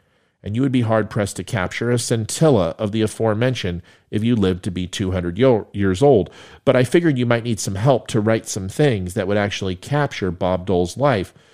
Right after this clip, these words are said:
because simply saying he voted for Trump isn't enough. Bob Dole was a war hero,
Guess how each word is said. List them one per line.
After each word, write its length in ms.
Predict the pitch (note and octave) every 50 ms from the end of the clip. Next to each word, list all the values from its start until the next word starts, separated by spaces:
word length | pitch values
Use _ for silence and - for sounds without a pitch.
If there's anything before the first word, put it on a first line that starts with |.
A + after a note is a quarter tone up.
| _ _ _ _ _ _ _
because 560 | C3 A#2 - C3+ B2 A2+ G#2 G2+ - - - _ _ _ _ _ _
simply 360 | - - C3+ B2+ A#2 A2+ F#2
saying 400 | F2 - - B2 B2 A#2 G2+ F2+
he 100 | F2 G2
voted 300 | F2+ F2 F#2 F2+ E2+ E2
for 100 | - E2
Trump 400 | - - - A2 G2 F2 D2 - _ _ _ _ _ _
isn't 280 | - G#2 F#2+ F#2 F2 D#2+
enough. 520 | D#2 D#2+ G2 G#2 D#2+ - - - - _ _ _ _ _ _ _ _ _ _ _ _ _ _
Bob 240 | _ C3+ C#3+ D#3 D3
Dole 160 | C#3+ D3 C3+
was 140 | B2+ B2 G#2+
a 40 | A2+
war 360 | G2 G2 G2+ G#2+ A2 A2 A2+
hero, 500 | A2+ - - B2+ B2 B2+ C#3 D#3 F3 F3